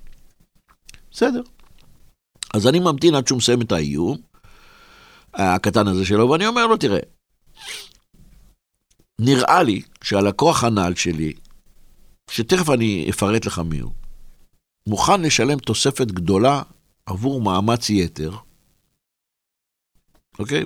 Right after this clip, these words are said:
ואני עושה לו קווטס עם האצבעות, מאמץ יתר. "הוא מעוניין בתהליך מקוצר מאוד, תהליך שלא כולל פנייה לרשויות. זה הכל, תבין מה שאתה רוצה.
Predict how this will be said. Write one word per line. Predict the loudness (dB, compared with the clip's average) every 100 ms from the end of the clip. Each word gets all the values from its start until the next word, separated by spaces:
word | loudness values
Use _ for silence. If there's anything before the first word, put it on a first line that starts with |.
| -4
ואני | -4
עושה | -2 -2
לו | -2 -2 -6 -14 _ _ _ _ _ _
קווטס | 0 0 0 -4
עם | -6
האצבעות, | -6 -8 -12 -4 0 0 -2
מאמץ | -10 -8 -6 -8 -10
יתר. | -14 -16 -18 -20 -20 -20 -20 -20 -4
"הוא | 0
מעוניין | 2 4 4 4
בתהליך | 4 4 2 0
מקוצר | -2 -2 -2 2 2 2
מאוד, | 0 -2 -4 -6 -10 -20 _ _ _ _ _ _ _ _
תהליך | -4 0 2 2 2
שלא | 4 4 4
כולל | 4 4 2
פנייה | 2 2 4
לרשויות. | 2 0 0 -2 -4 -12 -20 -20 -20 -20 _ _ _ -6
זה | -2
הכל, | -2 -4 -2
תבין | 2 4 4
מה |
שאתה | 0 -2
רוצה. | -4 -6